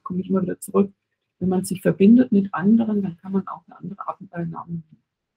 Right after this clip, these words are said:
äh, zusammen entwickeln. Ähm, und bei den, äh, äh, größeren Unternehmen,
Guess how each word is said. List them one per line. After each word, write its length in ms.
äh, 200
zusammen 480
entwickeln. 640
Ähm, 360
und 140
bei 140
den, 340
äh, 340
äh, 240
größeren 580
Unternehmen, 800